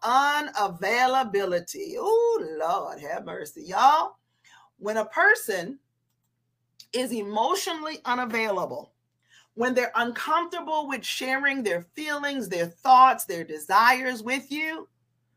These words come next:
you know what? You begin to feel empty because you'll feel as though your emotions don't matter, your feelings don't matter. And be-, when a person is, uh, emotionally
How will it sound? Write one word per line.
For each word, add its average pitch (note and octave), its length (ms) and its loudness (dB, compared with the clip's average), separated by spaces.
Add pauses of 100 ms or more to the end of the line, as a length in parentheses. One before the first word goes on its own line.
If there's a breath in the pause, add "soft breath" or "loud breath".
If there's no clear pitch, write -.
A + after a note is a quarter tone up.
you A#3 140 -2
know C4+ 180 4
what? C#4 340 4 (1000)
You E4 480 4
begin A#3 360 -4
to F#3 120 -2
feel F#3+ 500 -4
empty - 540 -8 (380)
because G#3+ 500 -2
you'll A#3 380 -2
feel D4+ 440 -6
as G#3+ 200 -4
though F#3 360 -2 (220 soft breath)
your G#3+ 280 0
emotions B3 760 0
don't G#3+ 260 0
matter, F3+ 340 0
your F3 220 -4
feelings C4 720 -6
don't E3+ 280 0
matter. E3+ 480 0 (240 loud breath)
And A3 160 0
be-, - 220 -10
when A3+ 200 0
a G#3 40 0
person D4+ 640 -6
is, G#3+ 220 4 (180)
uh, G#3+ 140 -4 (340)
emotionally A#3+ 720 2